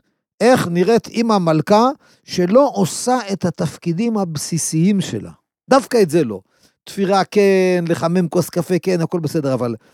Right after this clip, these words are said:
האמא, הרוח של כל הבית, הרוח הזו עכשיו יושבת בשולחן הנשיאות, עם סינור לבן, ורובה נחת.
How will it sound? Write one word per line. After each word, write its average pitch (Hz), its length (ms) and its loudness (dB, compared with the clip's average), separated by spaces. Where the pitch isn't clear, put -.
האמא, 220 360 -2
הרוח 147 520 0
של 135 160 -10
כל 202 180 0
הבית, 190 440 2
הרוח 185 360 4
הזו 180 220 4
עכשיו 190 280 0
יושבת 185 400 0
בשולחן 151 460 -4
הנשיאות, 175 720 -2
עם 117 100 -8
סינור 160 380 2
לבן, 190 400 4
ורובה 202 320 4
נחת. 247 540 -2